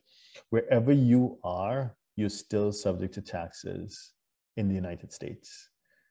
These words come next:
So you still must file and pay your taxes to Uncle Sam. As I mentioned before, the way around that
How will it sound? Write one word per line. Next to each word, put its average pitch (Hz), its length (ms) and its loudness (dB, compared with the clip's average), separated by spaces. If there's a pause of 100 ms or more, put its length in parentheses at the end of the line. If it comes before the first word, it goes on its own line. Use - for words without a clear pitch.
(340)
So 95 280 -2
you 95 220 0
still 110 420 0
must 107 320 -2
file 98 320 -2
and 104 140 -4
pay 92 140 -4
your 92 180 -4
taxes 87 520 -10
to 87 100 -8
Uncle 90 200 -10
Sam. 90 400 -12 (1120)
As 113 100 4
I 127 40 8
mentioned 123 320 2
before, 131 560 2
the 107 80 0
way 110 220 2
around 104 440 2
that 113 240 0